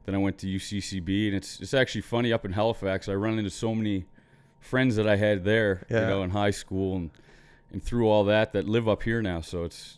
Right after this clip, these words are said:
Speaker 1: you know, running them every day. So it's, uh, that's pretty cool.
Speaker 2: That's awesome.
Speaker 1: Yeah.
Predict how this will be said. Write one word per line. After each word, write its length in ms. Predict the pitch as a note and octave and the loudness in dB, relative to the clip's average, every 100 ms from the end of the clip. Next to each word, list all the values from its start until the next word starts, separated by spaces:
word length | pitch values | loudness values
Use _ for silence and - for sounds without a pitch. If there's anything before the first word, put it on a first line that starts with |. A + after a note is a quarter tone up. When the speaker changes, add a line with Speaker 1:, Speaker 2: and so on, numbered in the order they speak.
| - | -16
Speaker 1:
you 100 | - | -8
know, 200 | F#2 F2+ - F2 | -6 -6 -6 -6
running 320 | G#2+ A#2 A2+ | -2 0 0
them 120 | G2+ G#2 | 0 -2
every 220 | G2+ F#2 | -2 0
day. 300 | G2+ G#2+ E2 | 0 0 -2
So 180 | - F#2 | -6 -10
it's, 240 | - - | -10 -8
uh, 240 | F#2 F#2 F2 _ _ _ - - | -4 -4 -6 _ _ _ -20 -10
that's 160 | A2 | -10
pretty 200 | - B2 G2 | -4 -4 -2
cool. 280 | F#2 F2+ - - - - | -2 -2 -6 -12 -18 0
Speaker 2:
That's 220 | A2+ A#2 | 0 2
awesome. 380 | A1+ A1 - - | -2 -6 -10 -8
Speaker 1:
Yeah. 240 | - A#2 | -4 -4